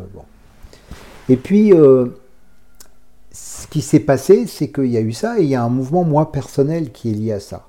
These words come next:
Donc c'est comme, je peux pas séparer ça de ma propre vie.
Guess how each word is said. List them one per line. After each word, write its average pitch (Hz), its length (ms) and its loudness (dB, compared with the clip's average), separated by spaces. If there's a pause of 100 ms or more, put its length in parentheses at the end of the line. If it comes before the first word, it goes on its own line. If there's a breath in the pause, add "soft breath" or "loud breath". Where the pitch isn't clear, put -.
(120)
Donc 101 200 -10
c'est 104 180 -12 (120)
comme, 175 340 -4
je - 100 -20
peux 117 120 -10
pas 160 160 -4
séparer 139 540 -6
ça 147 160 -4
de 147 40 -4
ma 131 120 -6
propre 123 340 -8
vie. 104 200 -10